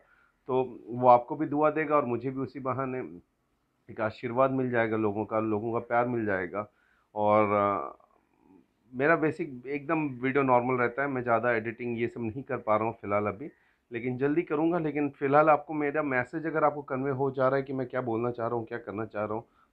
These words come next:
तो मैं उसके लिए भी आभारी रहूँगा। प्लीज़ इसको आपके जितने भी WhatsApp ग्रुप हैं, सोशल मीडिया हैं, मेरे वीडियोज़ को ज़रूर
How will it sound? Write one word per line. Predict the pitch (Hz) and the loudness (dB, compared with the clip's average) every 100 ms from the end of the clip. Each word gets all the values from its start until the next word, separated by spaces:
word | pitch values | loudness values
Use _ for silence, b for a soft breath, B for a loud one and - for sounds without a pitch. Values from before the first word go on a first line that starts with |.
| _ | _
तो | 117 110 110 - _ - | -2 0 -2 -8 _ -8
मैं | 120 123 | 0 0
उसके | 120 - | 0 -4
लिए | 127 127 | -4 -2
भी | 123 | 2
आभारी | 113 104 107 113 | 2 4 0 0
रहूँगा। | 113 110 123 | -2 -2 -4
प्लीज़ | 139 127 156 160 - _ _ _ | -10 -10 -8 -8 -10 _ _ _
इसको | 131 - 139 | -16 -2 0
आपके | 131 123 | 0 -8
जितने | 131 - 147 | -10 -6 -2
भी | 147 | 0
WhatsApp | 131 123 - 123 | 2 2 0 -6
ग्रुप | 123 127 | -6 -6
हैं, | 127 | -8
सोशल | 123 110 131 | -6 -6 -4
मीडिया | 120 117 113 123 | -4 -2 -2 -2
हैं, | |
मेरे | 127 120 120 | -2 -2 -2
वीडियोज़ | 110 110 117 117 | -4 -4 -4 -6
को | 113 | -10
ज़रूर | 107 120 | -6 -6